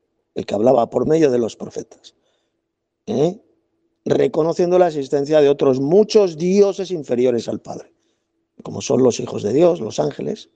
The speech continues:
¿eh? Se le llama dioses. Eso es el enoteísmo, esa es la verdadera teología bíblica,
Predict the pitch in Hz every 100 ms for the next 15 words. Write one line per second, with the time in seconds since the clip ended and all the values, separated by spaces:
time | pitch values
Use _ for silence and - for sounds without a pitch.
0 | _ - 131 - 107 120 123 139 196 196
1 | 247 _ _ _ - 147 170 160 151 143
2 | 143 131 117 107 117 113 117 151 147 139
3 | 131 135 165 196 226 _ _ _ _ -
4 | 147 143 147 196 240 202 151 127 110